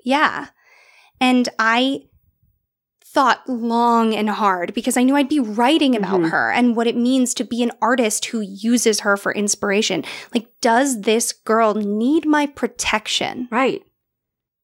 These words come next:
Speaker 1: And I don't think sh-, she does, because the unknown woman of the Seine was created from death, and the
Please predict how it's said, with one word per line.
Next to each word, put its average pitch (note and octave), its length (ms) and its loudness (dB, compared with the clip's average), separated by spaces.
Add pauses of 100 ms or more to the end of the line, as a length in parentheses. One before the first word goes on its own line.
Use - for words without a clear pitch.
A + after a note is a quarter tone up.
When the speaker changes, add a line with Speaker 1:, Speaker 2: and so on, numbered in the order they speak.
Speaker 1:
And C4+ 120 2
I C4+ 220 2 (140)
don't G#3+ 360 2
think G3+ 380 -6
sh-, - 140 -6 (100)
she - 340 -4
does, - 600 -4 (280)
because A#3 360 -2
the A3+ 260 -8
unknown A3+ 580 2
woman G#3 220 0
of F#3+ 140 -6
the G3+ 80 -6
Seine F#3 500 -4 (180)
was A3 220 -2
created G#3+ 880 -2 (140)
from F#3 580 -2
death, - 540 -4 (760)
and A3+ 180 0
the G3+ 60 -2